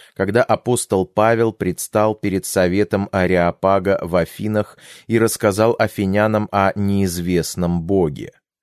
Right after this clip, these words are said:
Там, под сенью Акрополя, этот римский гражданин возвестил грекам свою версию новой религии, возникшей на еврейской земле Галилеи.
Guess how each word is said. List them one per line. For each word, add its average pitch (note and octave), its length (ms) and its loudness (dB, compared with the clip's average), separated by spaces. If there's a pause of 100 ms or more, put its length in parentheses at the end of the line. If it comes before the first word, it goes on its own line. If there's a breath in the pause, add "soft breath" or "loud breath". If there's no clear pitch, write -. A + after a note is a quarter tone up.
(520 loud breath)
Там, B2 300 2
под G2+ 220 0
сенью F2 500 0
Акрополя, G#2 720 0 (160 loud breath)
этот A2 340 -2
римский G#2+ 400 -2
гражданин G2 800 0
возвестил G2+ 720 -2
грекам G#2+ 480 0
свою F#2+ 440 0
версию F#2+ 580 -2
новой F2 480 0
религии, G2+ 680 -4 (260 loud breath)
возникшей G2+ 680 -2
на G#2+ 120 0
еврейской F#2 680 -2
земле D#2+ 560 0
Галилеи. E2 880 -2